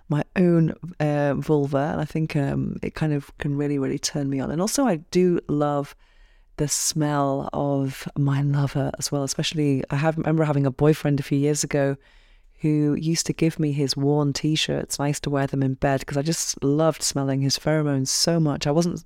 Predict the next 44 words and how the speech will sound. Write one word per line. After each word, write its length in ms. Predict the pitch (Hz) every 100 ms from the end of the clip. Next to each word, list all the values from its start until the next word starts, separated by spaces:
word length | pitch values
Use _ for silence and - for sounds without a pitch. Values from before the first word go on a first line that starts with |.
| -
well, 180 | - 147
I 20 |
wasn't 300 | 151 156 -
interested 360 | 151 139 - 143
in, 160 | 135 - - - - -
in 160 | 151 143
deodorant 760 | 143 143 175 160 135 - - -
or 420 | 135 131 131 143 -
aftershave 720 | 147 - 156 - 139 135 135
or 140 | 139 139
any 100 | 135
type 260 | 139 139
of 120 | 131
perfume. 420 | - 143 - 139 135
It 100 | -
was 280 | 131 - - - - - -
that 240 | 151 -
smell 680 | - - - 156 151 151 147
of 180 | 143 127
sweat, 560 | - - 151 143 - -
obviously 360 | 185 - 226
kind 180 | - 180
of 140 | 151 -
clean 380 | - 170 160
sweat, 340 | 147 - 135 -
not 200 | 160 -
kind 280 | 156 151 143
of, 240 | 135 -
um, 340 | 135 135 131 131 _ _ _ _ _
you 100 | 143
know, 160 | 135
the 100 | 135
stale 440 | 135 - 147 143 135
sweat 360 | - - 135 -
on 80 | 135
a 60 |
dirty 340 | 127 135 131 131
t-shirt, 480 | - 143 - 131 -
but 140 | 147
something 320 | - 170 185
that's 160 | 156 -
kind 180 | 147 139
of 80 |
fresh 600 | - - 160 160 - -